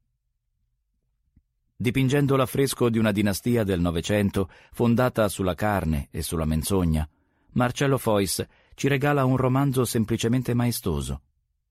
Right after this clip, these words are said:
Perché vivere, forse, non è nient'altro che un'immensa distrazione dal morire. Marcello Fois,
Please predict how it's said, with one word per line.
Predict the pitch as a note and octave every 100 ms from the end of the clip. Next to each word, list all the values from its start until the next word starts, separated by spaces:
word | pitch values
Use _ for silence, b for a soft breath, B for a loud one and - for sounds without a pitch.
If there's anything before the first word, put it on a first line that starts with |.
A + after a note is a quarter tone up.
| _ _ _ _
Perché | - A#2+ - B2
vivere, | A2 A#2 G2+ G2+ - _ _
forse, | - G2 D2+ E2 D#2 _ b b b
non | B2 C3
è | C3
nient'altro | C3 C#3 B2 B2 B2+ B2 B2 A#2
che | A2
un'immensa | G#2+ G#2 G#2 G#2 B2 A#2+ G#2
distrazione | F#2 - F2+ F2 - A2+ G#2
dal | G2
morire. | G#2 G#2 D2+ C2+ - _ _ _ _ _ _ _ _ _ _ _ _ _ _ _ _ _ _ _
Marcello | A2+ D3 D#3 - E3+ E3
Fois, | B2 F#2+ E2+ D#2+ -